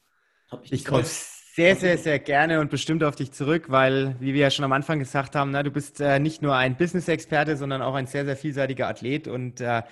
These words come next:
Speaker 2: von daher kann ich mir das sehr, sehr gut vorstellen, dass wir mal eine Folge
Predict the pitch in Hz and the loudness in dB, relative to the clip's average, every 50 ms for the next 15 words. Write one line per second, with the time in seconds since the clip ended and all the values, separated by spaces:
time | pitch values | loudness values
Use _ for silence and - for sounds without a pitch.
0 | - - - - - - _ - 135 127 123 123 127 135 131 - 139 131 123 - | -20 -20 -20 -20 -20 -16 _ -2 0 4 6 6 6 6 6 4 0 -2 -2 -4
1 | 135 123 120 - - 143 143 131 135 135 120 123 127 120 - - 127 127 123 - | -4 -4 -4 -4 -2 -2 0 2 2 0 0 0 -4 -6 -2 0 0 0 0 0
2 | - 127 120 117 117 117 113 110 107 - 120 113 - 127 120 117 117 113 113 110 | 0 0 0 0 0 -2 -4 -6 -6 -6 -6 -4 -2 -2 -2 0 2 2 2 0
3 | 113 113 - _ - - - _ - - 113 120 117 - - 123 123 123 117 123 | 0 -4 -6 _ -20 -20 -18 _ -4 -2 0 -2 -2 0 0 2 2 2 2 0
4 | 117 117 113 | -2 -2 -4